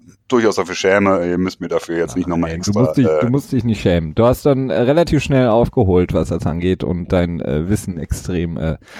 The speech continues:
Speaker 2: aufpoliert. Äh, Christian ist so der,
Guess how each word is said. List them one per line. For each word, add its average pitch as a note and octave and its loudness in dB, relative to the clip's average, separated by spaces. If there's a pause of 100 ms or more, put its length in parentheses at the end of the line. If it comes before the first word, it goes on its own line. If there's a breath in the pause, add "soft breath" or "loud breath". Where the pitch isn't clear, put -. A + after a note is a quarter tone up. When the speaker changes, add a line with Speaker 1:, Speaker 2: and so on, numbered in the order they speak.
(340 loud breath)
Speaker 2:
aufpoliert. G2+ 2
Äh, F2+ 2
Christian G#2 -2
ist F#2 -2
so F#2+ -2
der, E2+ 0